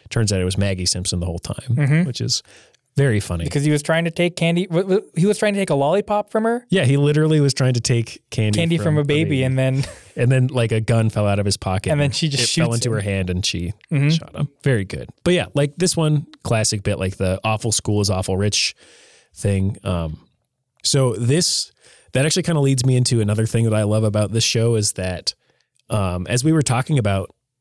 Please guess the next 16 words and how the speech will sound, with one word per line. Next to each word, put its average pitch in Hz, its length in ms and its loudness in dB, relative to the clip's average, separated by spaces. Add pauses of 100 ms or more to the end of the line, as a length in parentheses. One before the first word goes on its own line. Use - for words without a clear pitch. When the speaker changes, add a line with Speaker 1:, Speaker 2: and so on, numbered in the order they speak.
(160)
Speaker 1:
um, 92 240 0
before - 280 -2
we 107 80 0
started 104 240 0
recording, 90 480 -2
is, 87 160 -2
like, 87 240 -6 (400)
it 120 220 0
feels 165 200 2
like 180 200 -2
every 113 220 0
time 120 220 2
you 110 120 2
watch 92 360 0
an 101 120 -2
episode, 113 560 0